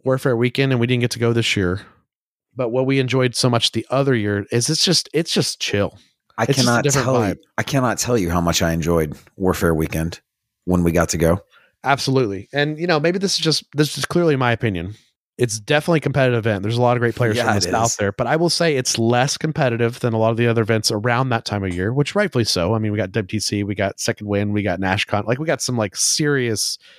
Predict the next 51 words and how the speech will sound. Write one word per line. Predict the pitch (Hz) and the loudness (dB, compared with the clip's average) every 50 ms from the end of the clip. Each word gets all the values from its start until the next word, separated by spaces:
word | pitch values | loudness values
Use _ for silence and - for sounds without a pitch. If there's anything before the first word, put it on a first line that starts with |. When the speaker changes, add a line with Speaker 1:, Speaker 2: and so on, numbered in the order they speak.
| _ _ _ _ _ | _ _ _ _ _
Speaker 1:
but | 160 131 117 156 151 | -16 -4 -2 0 0
at | 151 147 - | 0 2 2
the, | 160 151 151 - - | 0 0 0 -2 -2
the, | 147 156 151 143 143 - | -2 -2 -2 -4 -4 0
through | 170 170 | 0 2
the | 147 139 | 2 0
same | - - 165 151 131 120 | 0 0 0 0 0 0
lens, | 131 151 180 175 151 135 127 113 | 0 2 2 2 2 0 0 -2
is | 123 117 - 120 | -2 -4 -2 -4
it's | 120 120 - 131 | -4 -2 -2 0
a | |
lot | 127 127 131 139 | 2 2 2 2
of | 135 | 2
people | 143 135 - 139 131 120 113 107 - _ _ _ _ _ _ _ _ _ 123 | 0 0 2 2 2 2 0 -2 -8 _ _ _ _ _ _ _ _ _ _
getting | - 131 123 120 131 131 | -2 0 2 2 4 4
their | 131 131 | 2 2
points | - - 139 135 127 - | 2 2 0 0 0 0
at | 110 | 0
the | 107 107 | 2 2
end | 107 117 | 2 2
of | 127 | 2
the | 131 139 | 2 2
year. | 147 151 | 2 2
Maybe | 139 123 117 | 2 2 2
they | 107 110 | 2 2
didn't | 107 104 107 | 0 0 0
get | 90 | 0
earlier. | 87 95 104 110 123 135 143 165 175 165 - _ _ | 2 2 2 4 4 4 2 2 0 -4 -10 _ _
And | - 107 107 | -6 -4 -4
it's | 107 - - | -4 -2 -4
like, | 107 104 - - | -4 -4 -2 -2
okay, | 143 147 - 160 143 143 | -2 0 0 0 0 0
well, | 131 117 127 | 0 0 0
those | 120 127 160 160 | 2 2 0 0
people | - 160 139 120 | -2 -2 0 0
have | 113 | 0
come | - 120 113 107 | 0 -2 -2 -2
to | 107 | -2
play, | - - 117 113 | -2 -2 -2 -2
but | 104 117 | 0 0
then | 135 139 | 0 2
there's | 147 131 | 2 2
also | 139 143 196 202 - 202 | 2 2 0 2 0 0
people | - 160 147 127 123 | 0 0 0 0 2
that | 123 123 | 2 2
have | 113 110 | 0 2
just | 110 120 - - | 0 -2 0 0
come | - 120 117 | 0 -2 0
to | 101 98 | -2 -2
hang | 101 107 107 113 | -2 -2 -2 0
out | 113 113 113 113 113 | 2 2 2 2 0